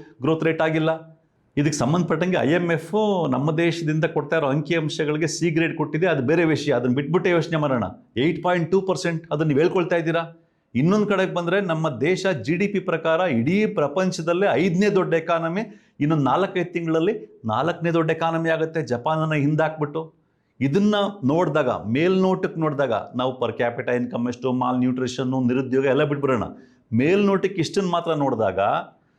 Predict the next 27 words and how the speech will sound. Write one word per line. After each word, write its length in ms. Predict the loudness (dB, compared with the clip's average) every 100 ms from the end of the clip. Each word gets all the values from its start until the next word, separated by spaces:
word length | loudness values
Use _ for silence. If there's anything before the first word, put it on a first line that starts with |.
| _ _
ನೀವೇ 280 | 0 4 4
ಹೇಳ್ಕೊಳ್ತಾ 480 | 4 4 2 -2 0
ಇರೋ 100 | -2
ಪ್ರಕಾರನೂ 600 | -2 -4 -2 -2 -2 -2
ದೇಶದ 240 | -4 -2
ಎಕಾನಮಿ 400 | -4 -4 -4 -4
ಚೆನ್ನಾಗೇ 440 | -2 -2 0 2 0
ಇದೆ 200 | 0 -2
ಈಗ. 100 | -2 -8 -12 -4
ಹಾಗಾದ್ರೆ 880 | -2 0 0 0 0 -2 -4 -16 -6
ನಿಮ್ಮದೇ 480 | 0 2 4 4 4
ಮಾತುಗಳನ್ನ 640 | 4 2 0 2 2 2
ಅನ್ವಯಿಸಿ 580 | 0 2 2 2 2 -2
ನೋಡೋದಾದ್ರೆ, 1000 | -2 0 0 0 -2 -2 0 0 -2 -8 -20 _ _ _ _ -4
ಆಗೇನ್ 360 | -2 2 2
ಹೇಳಿದ್ರಿ 320 | 4 2 2 2
ನೀವು? 600 | 2 2 2 0 -6 -18 -4
ಒಂದು 300 | 0 2 2
ಡಾಲರ್ 320 | 2 2 2
ಅರವತ್ತು 320 | 2 0 0 0
ರೂಪಾಯಿ 240 | 2 2
ಆಗಿದ್ದಾಗ 360 | 0 0 2 2 0 -2 -10 _ _
ಎಕನಾಮಿಕ್ 560 | -4 -2 0 0 0 -2
ಫ್ಯಾಕ್ಟರ್ 360 | -4 -4 -4 -2
ಕಾರಣ 360 | -2 -2 0
ಅಲ್ಲ 200 | 0 2
ಇದಕ್ಕೆ, 460 | 0 0 -4 -2